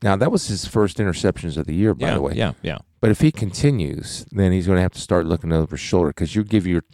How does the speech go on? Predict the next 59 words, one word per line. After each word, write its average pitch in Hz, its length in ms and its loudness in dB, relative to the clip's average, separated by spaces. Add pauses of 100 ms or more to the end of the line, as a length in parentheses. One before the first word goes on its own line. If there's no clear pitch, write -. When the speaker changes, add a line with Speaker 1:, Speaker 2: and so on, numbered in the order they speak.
(160)
Speaker 1:
team 85 360 -4
no 107 220 6
chance. 73 340 -4
Speaker 2:
No, 73 60 -12
you 80 60 -10 (180)
can't. 73 120 -14
You 120 60 -8
can't 139 200 2
Speaker 1:
None. 98 60 4
Speaker 2:
win 104 140 2
with 92 120 -2
four 95 220 -4
turnovers. 87 520 -6
He 104 80 2
Speaker 1:
Uh, - 20 4
Speaker 2:
had 95 120 0
fumbled 107 340 0
in 104 80 0
the 98 80 -2
pocket. 92 360 -4 (140)
Speaker 1:
Yeah. 87 260 0
Speaker 2:
And, 85 120 -4
uh, 80 180 -6
three, 101 260 -4 (120)
three 104 140 -2
Speaker 1:
Actually, 107 160 0
Speaker 2:
picks. 87 80 -6 (120)
Speaker 1:
there 95 100 4
were 87 140 4
five 113 500 0
turnovers. 90 760 -4 (160)
<clears throat> - 160 0 (800)
There 101 100 2
was 85 100 4
a 92 60 4
fumble 95 360 2
at 87 80 0
the 90 100 0
end 90 140 2
Speaker 2:
Right. - 0 -
Speaker 1:
of 82 80 4
the 82 120 2
half 92 220 0
that 80 120 -6
didn't 82 320 0
end. 85 160 0
Speaker 2:
Oh, 135 260 4
right, 101 220 0
right, 87 160 -4
right, 78 220 -8
yeah. 67 80 -14 (120)
Speaker 1:
That, 95 220 2
uh, 87 300 6
ended 90 240 4
the 82 80 -2
game. 87 400 4
But, 90 220 4
um, 85 280 4 (1160)
I, 123 160 2